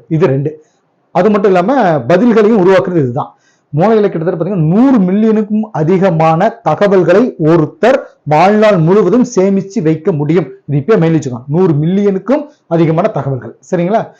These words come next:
இப்ப தானே நம்ம டெ-, டெட்டுக்கு படிக்கிறதாகட்டும், டி என் பி சி படிக்கிறதாகட்டும், அவ்வளோ பாயிண்ட்ஸ் இல்ல, நூறு மில்லியன் இல்ல, ஒரு பத்தாயிரம் பாயிண்ட்ஸ் மைண்ட்ல வச்சிருக்கிறதே ரொம்ப சிரமமா இருக்கே அப்படின்னு பாத்தீங்கன்னா, உண்மையில என்னன்னா,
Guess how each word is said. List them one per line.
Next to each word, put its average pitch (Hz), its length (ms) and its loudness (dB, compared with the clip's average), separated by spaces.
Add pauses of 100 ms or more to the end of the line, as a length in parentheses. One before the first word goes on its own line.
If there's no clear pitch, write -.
(360)
இப்ப 135 340 -4
தானே 370 100 -8
நம்ம 226 180 -2
டெ-, 139 320 -2
டெட்டுக்கு 196 320 -4
படிக்கிறதாகட்டும், 196 500 0
டி 180 100 -2
என் 190 120 0
பி 175 60 -2
சி 196 100 -4
படிக்கிறதாகட்டும், 190 680 0
அவ்வளோ 240 480 -2 (100)
பாயிண்ட்ஸ் 240 280 0
இல்ல, 220 140 0
நூறு 196 280 0
மில்லியன் 214 320 0
இல்ல, 180 280 -2 (140)
ஒரு 185 180 2
பத்தாயிரம் 254 460 0
பாயிண்ட்ஸ் 269 240 2
மைண்ட்ல 226 360 2
வச்சிருக்கிறதே 214 680 0
ரொம்ப 208 240 0
சிரமமா 190 420 0
இருக்கே 165 280 0 (280)
அப்படின்னு 151 160 -2
பாத்தீங்கன்னா, 170 580 2 (440)
உண்மையில 220 260 2
என்னன்னா, 175 520 0